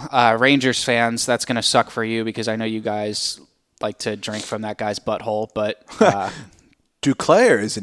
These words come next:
Speaker 2: interesting name.
Speaker 1: So, uh, the fact that Duclair and Pajot are both on there is a little bit surprising. I know Ottawa's not in any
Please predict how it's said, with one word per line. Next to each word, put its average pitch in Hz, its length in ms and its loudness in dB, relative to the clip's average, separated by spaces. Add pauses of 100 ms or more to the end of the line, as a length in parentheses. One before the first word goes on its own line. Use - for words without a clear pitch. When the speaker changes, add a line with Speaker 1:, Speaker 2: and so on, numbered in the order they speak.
Speaker 2:
interesting 123 540 -8
name. 110 360 -6
Speaker 1:
So, 160 200 4
uh, 170 180 4
the 151 140 2
fact 170 380 4
that - 140 4
Duclair 147 680 2
and 135 260 -2
Pajot 120 580 0
are 123 120 2
both 117 340 -2
on 113 240 -6
there 131 280 -2
is 117 240 -6
a 120 40 -2
little 117 220 -2
bit 113 120 -8
surprising. 117 600 -2
I 113 80 -2
know 123 240 2
Ottawa's 113 400 0
not 113 200 -4
in 113 120 -6
any 113 340 -10